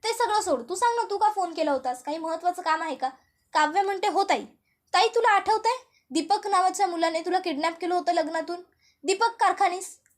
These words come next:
आनंद निवासमध्ये कामाला होता." नंदिनी म्हणते, "हो, त्याचं काय?" त्यावर काव्य सांगत असते, "अगं, त्याचं लग्न झालं होतं,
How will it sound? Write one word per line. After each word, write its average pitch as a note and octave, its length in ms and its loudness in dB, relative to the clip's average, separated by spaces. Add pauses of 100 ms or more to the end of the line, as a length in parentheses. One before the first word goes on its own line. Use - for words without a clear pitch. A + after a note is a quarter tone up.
(200)
आनंद D#4+ 260 2
निवासमध्ये F4+ 500 0
कामाला D#4+ 340 2
होता." E4+ 280 -2 (220)
नंदिनी D4 340 -4
म्हणते, F#4 280 -2
"हो, E4+ 360 2 (200)
त्याचं D#4+ 240 2
काय?" E4 180 2 (340)
त्यावर F4 280 6 (320)
काव्य D#4 300 2
सांगत G4 340 -2
असते, G#4 400 -6 (100)
"अगं, D#4 180 -4
त्याचं F4 220 -2
लग्न E4+ 300 0
झालं F#4 240 2
होतं, F#4+ 360 4